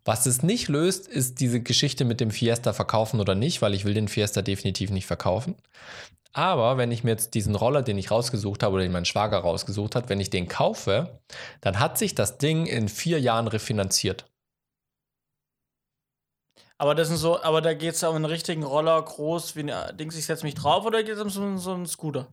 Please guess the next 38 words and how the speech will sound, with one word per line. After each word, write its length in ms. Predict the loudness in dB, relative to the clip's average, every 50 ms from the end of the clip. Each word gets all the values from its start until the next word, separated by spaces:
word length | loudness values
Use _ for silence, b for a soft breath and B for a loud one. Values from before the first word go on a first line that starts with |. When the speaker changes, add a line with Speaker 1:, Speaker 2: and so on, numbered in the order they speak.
| -20 -20 _ _ -8 _
Speaker 1:
Da 80 | -2 0
geht's 260 | 2 2 2 2 2
um 100 | 2 2
einen 100 | 2 4 4
Mofa. 500 | 2 2 2 0 -2 -4 -4 -8 -12 _ _ _ _ _ _ _ _ _ _ _ _ _ _ _ _ _ _ _ _ _ _ _ _ _
Speaker 2:
Also 360 | -2 0 2 2 4 2 2
so 140 | 2 0 -2
einen 80 | -2 -2
richtigen 380 | -2 -4 -2 -4 -4 -4 -4
Roller, 260 | -2 -2 0 2 2
Speaker 1:
Ja, 100 | 2 2
das, 160 | 2 2 0 2
Speaker 2:
Roller. 100 | 2 0
Speaker 1:
was 80 | 0
früher 320 | -2 -2 0 2 2 2 2
die 100 | 2 2
Mofa-Gang 640 | 2 2 2 2 0 0 2 2 2 2 2 2
hatte, 280 | 2 2 2 2 0 2
wo 100 | 2 2
sie 160 | 4 4 4
aufgemotzt 580 | 4 2 0 0 0 0 2 0 0 0 0 0
haben, 220 | 2 2 2 2
dass 140 | 2 2 2
sie 80 | 0 0
fünfzig 480 | 0 0 0 0 0 -2 -2 -2 0
fahren 260 | 0 2 2 0 0
können 160 | 0 0 0 2
oder 160 | 2 2 2
siebzig 400 | 2 0 0 -2 -2 -2 -2 0
fahren 300 | 2 2 2 2 0 0
können. 260 | 0 0 0 0 -2 -8 b b b b b b b b b b b b b b b _ _ _ _ -2
Ähm, 260 | 2 2 2 2 2
so 180 | 2 2 2 2
ein 140 | 0 0 0
Speaker 2:
Ja, 80 | 0 0
so 80 | 2
ein 40 | 2
altes. 600 | 4 6 4 4 4 4 2 2 0 -2 -4 -6